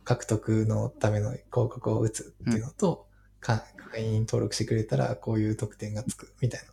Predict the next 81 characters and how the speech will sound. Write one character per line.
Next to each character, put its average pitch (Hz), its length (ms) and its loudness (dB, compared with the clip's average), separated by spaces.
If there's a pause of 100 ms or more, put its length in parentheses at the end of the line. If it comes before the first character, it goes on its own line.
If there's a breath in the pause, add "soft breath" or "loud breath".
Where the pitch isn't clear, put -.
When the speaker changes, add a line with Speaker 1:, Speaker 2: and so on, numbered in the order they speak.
Speaker 1:
施 - 80 -4
策 120 280 -2
に 120 100 0
な 120 120 2
っ - 60 -6
て、 - 140 -2
よ - 60 0 (360 soft breath)
う - 40 -10
や - 80 0 (120)
く、 - 200 2
あ、 - 100 -2 (260 loud breath)
オ 131 60 2
ッ - 20 4
ケ - 120 -2
ー 123 40 0
オ - 20 -8
ッ - 80 -16
ケ 123 100 -8
ー、 120 40 -6
実 - 220 0
装 110 80 0
で 104 100 2
き 107 120 -4
る - 140 -8
っ - 100 -20
て 107 100 0
い 107 40 0
う - 20 -2
風 120 140 -2
に 113 60 0
な 110 80 -8
っ - 60 -14 (160)
て、 - 260 2 (300)
で 185 100 6
も、 202 300 4 (120)
じ 156 120 4
ゃ 147 100 4
あ 127 80 0 (140)
広 151 200 4
告 156 220 2
出 147 200 2
稿 151 200 6
画 147 120 6
面 127 160 4
っ 113 40 0
て 113 80 0
い - 20 4
う 110 40 4
の 110 40 4
が 113 60 2
な 120 120 4
い 117 60 2
よ 117 120 -4
ね、 117 80 2
そ 113 120 2
も 107 100 0
そ 120 140 -2
も 117 240 -4
っ - 20 -12
て 135 60 -2
な 127 80 2
っ - 100 -8
た 185 100 2
ら、 165 80 4
広 120 220 0
告 - 200 0
出 120 220 2
稿 123 180 2
画 127 120 4
面 120 220 2
を - 180 0
作 - 180 2
る 214 260 8
っ - 40 0
て - 60 2
い 104 100 6
う 101 40 0
Speaker 2:
う - 20 -8
ん - 0 -
う - 40 -16
ん。 - 40 -20